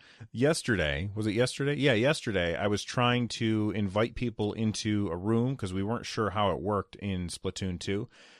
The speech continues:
and I was trying to invite people into a room, and I had this huge list of people that I had to try and scroll through. So what would really be nice, and I've seen a lot of other apps do this,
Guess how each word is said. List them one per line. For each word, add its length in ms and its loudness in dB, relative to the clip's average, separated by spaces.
and 140 2
I 60 4
was 120 2
trying 340 0
to 40 6
invite 380 2
people 260 -2
into 160 0
a 80 0
room, 400 0
and 380 0
I 100 4
had 320 0
this 180 0
huge 600 -4
list 300 0
of 140 -8
people 560 -2
that 120 0
I 80 2
had 180 -2
to 60 -2
try 260 0
and 120 0
scroll 440 0
through. 300 -2
So 140 -2
what 160 4
would 160 -2
really 300 2
be 160 0
nice, 320 0
and 80 -4
I've 100 -2
seen 180 -2
a 60 2
lot 140 2
of 80 -2
other 180 4
apps 320 2
do 200 2
this, 420 -4